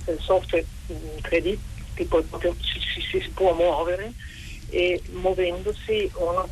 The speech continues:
può scegliere, eh, cioè, sono le pos-, le, le, le foto che ho fatto sono le prospettive che ho scelto io, i tagli che ho scelto io, non sono, eh, è diverso ad esempio da Google Earth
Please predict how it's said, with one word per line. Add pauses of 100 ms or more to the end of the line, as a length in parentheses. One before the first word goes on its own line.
può
scegliere,
eh, (800)
cioè,
sono
le
pos-, (140)
le,
le,
le
foto
che
ho
fatto
sono
le
prospettive
che
ho
scelto
io,
i
tagli (640)
che
ho
scelto
io,
non
sono, (480)
eh,
è
diverso
ad
esempio
da
Google
Earth